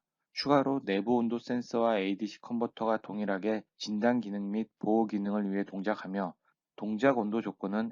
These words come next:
앰비언트 기준 마이너스 사십 도에서 구십오 도입니다. 소개해드린 L 구육칠구 E에 대한 문의사항 있으신 경우 Q and A 란에 올려주시면 확인 후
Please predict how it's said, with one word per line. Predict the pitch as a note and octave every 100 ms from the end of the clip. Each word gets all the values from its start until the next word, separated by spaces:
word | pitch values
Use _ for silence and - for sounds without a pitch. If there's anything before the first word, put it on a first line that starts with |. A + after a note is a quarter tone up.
| -
앰비언트 | F#2+ G2 A2 G#2+ -
기준 | F2+ E2+ G#2 A2+ -
마이너스 | F2 F#2 G2+ G2 G#2+
사십 | - F2+ - -
도에서 | G2 F2 A2 A#2+ _
구십오 | - F#2 G#2 F#2+
도입니다. | G2+ F2+ D2+ - D#2+ - _ _ _ _ _ _ _ _ _
소개해드린 | - C3+ C#3+ A#2 A2+ A#2+ F#2 -
L | G#2+ A2+
구육칠구 | - A2 A2 - A#2 A2+
E에 | G2 G2+ G2+
대한 | G2 G2 A2 A2+ -
문의사항 | G2+ G#2+ A2+ G#2+ G2+
있으신 | - G2+ G2+ F#2
경우 | F2+ G2 F2 _ _ _
Q | - -
and | C#3 C#3
A | C3 B2+
란에 | A2+ G#2+ G#2+
올려주시면 | F#2+ F#2+ F2+ - G2+ A2 A#2
확인 | - B2+ C3 B2+
후 | B2